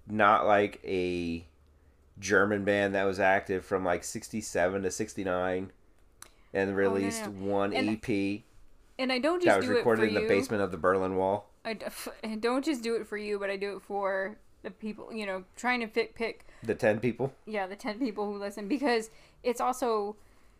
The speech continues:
Speaker 2: you know, they're pulling, like, I've seen a person who wrote one song that hit the top of the charts that you might not have heard,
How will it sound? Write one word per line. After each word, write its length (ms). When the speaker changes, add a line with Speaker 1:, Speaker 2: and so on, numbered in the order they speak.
Speaker 2:
you 160
know, 160
they're 140
pulling, 460
like, 160
I've 140
seen 640
a 80
person 380
who 180
wrote 400
one 460
song 400
that 160
hit 180
the 80
top 300
of 80
the 60
charts 420
that 160
you 220
might 240
not 180
have 120
heard, 340